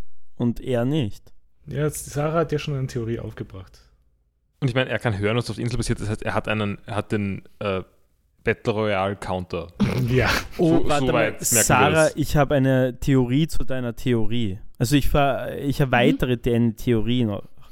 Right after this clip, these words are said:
Speaker 1: Er hat sie nicht selber abgerissen, seine Flügel, sondern er wurde verbannt von der Himmelsding und ihm wurden die Flügel abge-,
Speaker 4: Also
Speaker 1: jetzt
Speaker 4: eh
Speaker 1: warte
Speaker 4: wie
Speaker 1: kurz
Speaker 4: beim,
Speaker 1: zurück. Ja, genau.
Speaker 4: eh wie bei Lucifer.
Speaker 1: Genau, wie bei Lucifer. Und er kommt dann halt wieder zurück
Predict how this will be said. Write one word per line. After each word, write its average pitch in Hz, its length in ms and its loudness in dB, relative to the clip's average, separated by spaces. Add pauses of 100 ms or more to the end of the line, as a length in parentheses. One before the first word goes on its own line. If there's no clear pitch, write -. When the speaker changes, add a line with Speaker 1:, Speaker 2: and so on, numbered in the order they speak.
(1040)
Speaker 1:
Er 131 140 2
hat 160 140 2
sie - 120 0
nicht 160 240 2
selber 139 580 2
abgerissen, 107 920 -2 (100)
seine 120 280 0
Flügel, 127 360 2
sondern 123 280 2
er 113 160 2
wurde 123 260 2
verbannt - 960 -2 (340)
von 110 340 2
der 107 100 -2
Himmelsding 113 600 0
und 120 200 0
ihm 110 160 0
wurden 117 180 2
die 113 100 0
Flügel 135 640 2
abge-, - 500 -2
Speaker 4:
Also 233 220 0
Speaker 1:
jetzt 214 100 4
Speaker 4:
eh - 40 2
Speaker 1:
warte - 140 6
Speaker 4:
wie - 20 -2
Speaker 1:
kurz 214 180 6
Speaker 4:
beim, 196 80 0
Speaker 1:
zurück. 196 200 -4
Ja, 147 140 4
genau. 147 240 2
Speaker 4:
eh 226 120 0
wie 233 80 2
bei 208 160 0
Lucifer. 202 560 -2
Speaker 1:
Genau, 165 320 4
wie 139 80 2
bei 156 100 4
Lucifer. 143 800 0 (300)
Und 135 180 0
er 120 80 6
kommt - 320 0
dann 127 80 0
halt 127 180 0
wieder 120 220 2
zurück 123 640 0